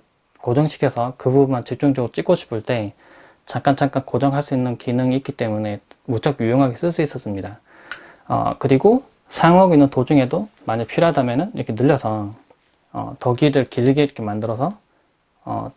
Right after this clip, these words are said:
좀 더 위에서 아래를 바라보면서 찍는다거나 그런 식으로 제가 편하게 찍을 수 있는 점, 네, 좀 그런 게 좀 괜찮았어요. 어, 근데 이것도 단점이 있다면, 네, 아까 얘기했던 것처럼,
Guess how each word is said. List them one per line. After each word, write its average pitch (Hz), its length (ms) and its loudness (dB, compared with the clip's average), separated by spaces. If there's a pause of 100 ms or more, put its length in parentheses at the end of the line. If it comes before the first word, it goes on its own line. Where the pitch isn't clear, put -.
좀 139 160 2
더 131 100 4
위에서 165 360 4
아래를 117 400 0
바라보면서 113 480 -4
찍는다거나 110 640 -2
그런 113 180 -12
식으로 127 340 -4 (460)
제가 110 200 -6
편하게 156 340 0
찍을 160 220 -2
수 127 120 -4
있는 107 180 0
점, 104 300 -8 (340)
네, - 200 -10
좀 - 140 -16
그런 143 180 6
게 113 100 -2
좀 113 160 -2
괜찮았어요. 107 600 -4 (1120)
어, 110 360 4
근데 156 280 4 (540)
이것도 175 340 4
단점이 180 460 6
있다면, 113 540 2 (400)
네, 117 200 -4
아까 117 300 0
얘기했던 127 360 0
것처럼, 135 460 -4